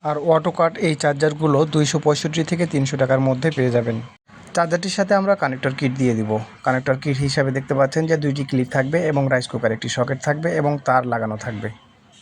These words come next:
ভিডিওটির এ পর্যায়ে এখন দেখতে পাচ্ছেন যে, আমি একটি ব্যাটারি চার্জার ফ্ল্যাগিং করে রেখেছি, ওয়ান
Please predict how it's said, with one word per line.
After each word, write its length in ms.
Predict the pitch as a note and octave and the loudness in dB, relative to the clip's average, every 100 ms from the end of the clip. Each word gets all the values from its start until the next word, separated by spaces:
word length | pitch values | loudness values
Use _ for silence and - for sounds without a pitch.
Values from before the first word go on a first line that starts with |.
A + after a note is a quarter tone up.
| - - D#3+ | -20 -10 -6
ভিডিওটির 440 | D#3 E3+ G3+ G#3 | -4 -2 -4 -4
এ 80 | G#3 | -4
পর্যায়ে 380 | G#3 E3 D#3+ D3+ | -4 -2 -2 -2
এখন 240 | D3 E3 | -2 -4
দেখতে 220 | C#3+ D#3 | -6 -8
পাচ্ছেন 340 | D3 C#3 D#3 D3 | -8 -8 -8 -10
যে, 340 | D#3 D3+ D#3+ | -8 -6 -6
আমি 180 | D3+ D3+ | -6 -8
একটি 220 | D3 D3+ | -8 -8
ব্যাটারি 500 | C#3+ C#3 C#3+ D3 D3 C#3+ | -6 -6 -6 -10 -10 -8
চার্জার 380 | C#3 C3+ D3 C#3 | -8 -6 -6 -8
ফ্ল্যাগিং 560 | - - D3+ D3+ E3+ | -12 -10 -6 -4 -4
করে 160 | D#3+ C#3+ | -2 -2
রেখেছি, 320 | C#3 C3+ D#3+ | -4 -6 -6
ওয়ান 160 | D3+ | -6